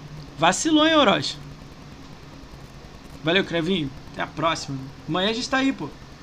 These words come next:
Às vinte e uma horas. Ahn, aí vai ser sexta-feira. Cara, sexta-feira, doze de fevereiro, é sexta de carnaval. Eu vou fazer podcast. Segunda ou terça eu ainda tô pensando. Eu sei que não tem mais carnaval, né? Foi cancelado.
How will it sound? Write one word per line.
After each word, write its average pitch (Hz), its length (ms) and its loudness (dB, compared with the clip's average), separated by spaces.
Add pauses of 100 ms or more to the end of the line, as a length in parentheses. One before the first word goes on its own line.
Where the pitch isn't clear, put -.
(420)
Às 135 40 -4
vinte 190 200 0
e 214 80 -6
uma 214 120 -2
horas. 156 320 2 (840)
Ahn, 220 560 2
aí 185 160 8
vai 214 160 4
ser 220 240 0
sexta-feira. 226 600 2
Cara, 254 220 8
sexta-feira, 240 560 0
doze 214 320 0
de 208 180 -2
fevereiro, 196 640 2
é 156 140 2
sexta 202 400 0
de 202 80 -4
carnaval. 220 680 8 (480)
Eu 139 60 -2
vou 156 160 -4
fazer 190 220 0
podcast. 196 580 -2
Segunda 247 420 2
ou 202 60 4
terça 233 320 0
eu - 20 0
ainda 208 160 2
tô 208 140 -2
pensando. 196 640 -2 (280)
Eu 170 120 0
sei 247 120 0
que 247 120 -2
não 254 140 0
tem 214 260 0
mais 185 360 0 (300)
carnaval, 170 500 2
né? 156 220 -2 (220)
Foi 151 80 -4
cancelado. 160 640 -2